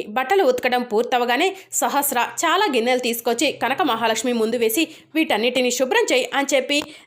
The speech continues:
దగ్గర కూర్చొని మరీ శుభ్రం చేపిస్తూ ఉంటుంది. ఇక కనక మహాలక్ష్మి కళ్ళు తిరుగుతూ ఉన్నా కూడా సహస్ర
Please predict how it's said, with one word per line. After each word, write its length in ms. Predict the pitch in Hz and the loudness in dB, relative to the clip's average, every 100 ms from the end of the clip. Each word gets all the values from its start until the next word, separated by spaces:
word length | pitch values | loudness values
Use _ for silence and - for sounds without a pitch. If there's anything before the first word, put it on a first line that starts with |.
| - | -2
దగ్గర 280 | 294 403 440 | 2 2 2
కూర్చొని 400 | 240 247 269 262 | 0 0 0 2
మరీ 240 | 233 254 - - - _ | 2 2 0 -6 -20 _
శుభ్రం 380 | - 294 226 247 | -4 -2 0 0
చేపిస్తూ 480 | 269 214 240 247 262 | 0 0 -2 -2 0
ఉంటుంది. 440 | 247 247 254 262 247 - - | 0 0 0 0 -2 -8 -8
ఇక 140 | 339 | -2
కనక 320 | 311 240 277 233 | 0 0 0 0
మహాలక్ష్మి 560 | 233 233 226 - 240 | 0 0 0 0 -4
కళ్ళు 280 | 240 247 339 | -2 -2 0
తిరుగుతూ 380 | 311 247 247 240 | 0 -2 0 0
ఉన్నా 220 | 240 240 | 0 -2
కూడా 320 | 233 240 302 320 - | 0 0 0 -4 -8
సహస్ర 460 | - 294 392 392 | -4 0 0 0